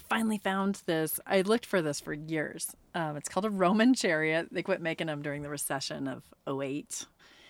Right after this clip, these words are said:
And he said, "That sounds like something a college girl does to ya." <laughs> The old Roman chariot. <laughs>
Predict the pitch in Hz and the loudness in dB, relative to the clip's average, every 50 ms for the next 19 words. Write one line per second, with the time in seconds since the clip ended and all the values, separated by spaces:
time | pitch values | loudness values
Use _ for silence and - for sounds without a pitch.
0 | - - - - - - _ _ _ - - 160 143 135 170 175 160 - - 147 | -20 -20 -20 -20 -20 -20 _ _ _ -8 -8 -8 -6 -4 -4 -2 -2 -2 -2 -4
1 | 131 - - - - 262 262 277 285 262 247 208 190 - 220 214 214 202 196 170 | -4 -4 -4 -2 0 0 2 2 4 4 2 2 2 0 0 0 0 0 0 0
2 | 143 135 - 165 180 196 185 160 156 156 170 160 156 151 147 156 160 156 151 147 | -2 -2 0 2 4 4 4 4 2 0 0 0 2 2 2 2 2 2 2 0
3 | - 160 156 151 147 143 139 127 - - - - - - - - 160 156 - 466 | 0 -2 -2 0 0 -2 -4 -4 -4 -2 -2 -2 -2 4 10 10 10 12 12 10
4 | 539 - - - - - - - - - - - - - - - - - - - | 10 12 12 12 12 12 12 10 10 10 10 10 10 10 12 12 10 10 10 10
5 | - - 466 - - - 156 - - - - 185 208 240 254 254 240 233 233 240 | 8 8 8 8 8 6 6 6 4 6 8 10 10 10 10 10 8 8 8 6
6 | 240 240 233 220 - 214 214 214 220 214 196 190 175 165 160 156 - 156 - | 6 6 4 4 6 6 6 6 6 6 4 4 4 2 4 2 2 4 6